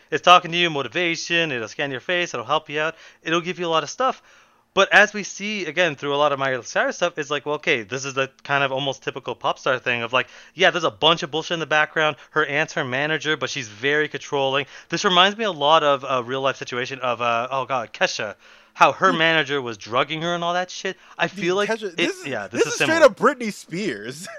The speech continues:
Speaker 1: Yeah, or Britney Spears. Yeah, it feels like, again, like, those kind of pop idols that are drugged up and are forced to do these songs they don't actually wanna do, and they stifle their own purpose creativity. But the last two things I said about episode one and episode two is I didn't feel like the,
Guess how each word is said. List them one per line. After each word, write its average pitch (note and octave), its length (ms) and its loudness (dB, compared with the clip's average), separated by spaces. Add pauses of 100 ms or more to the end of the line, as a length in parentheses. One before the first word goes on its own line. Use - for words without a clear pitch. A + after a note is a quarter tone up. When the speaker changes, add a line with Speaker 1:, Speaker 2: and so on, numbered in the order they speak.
(160)
Speaker 1:
Yeah, G#3 240 8
or A#3+ 140 8
Britney A3 260 -2
Spears. F#3+ 180 -2
Yeah, D#3+ 140 2
it C3 140 -6
feels G3 180 -2
like, G3 140 0
again, C#3 460 -6
like, B2+ 200 -4
those C3+ 220 -6
kind D#3 180 0
of - 160 -4
pop D#3 220 0
idols C#3+ 360 0 (220)
that C#3+ 160 2
are B2+ 140 0
drugged C3+ 420 0
up C3+ 260 4
and B2+ 80 -2
are A#2 120 -2
forced C3 340 -6
to C3+ 60 -8
do B2+ 140 -8
these A#2+ 160 -12
songs B2+ 280 -4
they A2 80 -12
don't B2 220 -6
actually A#2+ 320 -4
wanna A#2+ 200 -8
do, F3 240 -6 (360)
and D#3 120 2
they D#3+ 120 0
stifle D3 380 -2
their C3+ 140 -6
own B2 200 -6 (260)
purpose B2 300 -8
creativity. D#3 560 -10 (580)
But F3 220 0 (140)
the D#3+ 100 -4
last F3+ 300 0
two G#3+ 120 -8
things F#3+ 220 -6
I E3+ 60 -8
said D#3+ 180 -2
about C3+ 320 -8
episode D3 220 -6
one C#3 140 -4
and B2+ 40 -2
episode A#2+ 220 -12
two D#3+ 160 -6
is D3 120 -12
I C3 120 0
didn't C#3+ 160 -6
feel C3+ 80 -2
like C3+ 100 -8
the, A#2+ 120 -12